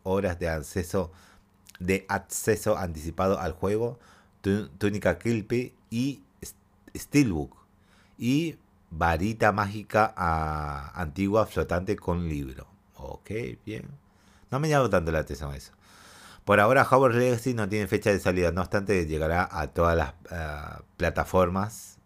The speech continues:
directamente sí, a todas, casi todas. De la pasada, pasada y a todas las generaciones de consolas. Bien, se parece bien, bien. No, no me llama tanta la atención la, las ediciones, pero bien, bien. Nada que decir, nada que decir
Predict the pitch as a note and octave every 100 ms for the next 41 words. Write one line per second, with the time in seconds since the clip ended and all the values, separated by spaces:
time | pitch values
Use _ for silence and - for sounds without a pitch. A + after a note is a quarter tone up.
0 | - D#2 C#2 D2+ D2+ D2+ - D2+ C#2+ D2+
1 | C#2+ - D2 - D2 - - - _ _
2 | - _ _ E2 D#2 D2 D2+ F#2+ G#2 G#2
3 | E2+ - E2 G2 G#2+ G#2+ E2+ D2 E2 D2+
4 | - D2 D2+ - D2 C#2+ C#2+ C2+ C2 -
5 | - - - - - - - - - -
6 | - - - G#3 F3+ - - - A2+ A#2+
7 | A2+ A#2+ B2+ D3 C3 B2+ B2 A#2+ A2+ A2
8 | A2+ A2+ A2+ A2+ A2 G#2 G2+ G2 F2+ G2+
9 | G2 F#2 D#2 D2 D#2 D#2 - E2 C#2+ A2+
10 | B2 G2 A#2 - E2 D2 D2 G2+ C3+ F#2
11 | - _ _ _ - F#2+ F#2 _ - -
12 | - - - C3+ B2+ F#2+ E2 D#2 C#3 -
13 | G#2+ F#2 F2+